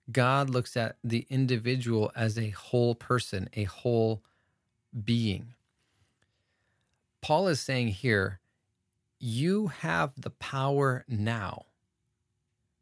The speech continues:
to say no to sin because your inner being has been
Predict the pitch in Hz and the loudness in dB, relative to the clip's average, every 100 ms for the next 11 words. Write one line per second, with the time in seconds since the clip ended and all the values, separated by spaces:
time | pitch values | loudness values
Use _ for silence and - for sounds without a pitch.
0 | _ _ - 139 - 131 113 113 131 147 | _ _ -2 0 2 0 2 2 2 0
1 | 139 120 - - 151 101 107 107 - _ | -2 -4 -6 -2 0 0 -2 -4 -10 _
2 | _ _ 127 123 139 127 135 127 127 127 | _ _ -2 0 2 2 0 -2 -2 0
3 | 156 170 160 113 92 147 147 110 113 101 | 0 2 2 2 -2 -2 2 4 2 0
4 | 123 113 117 123 117 | -2 -2 -2 0 0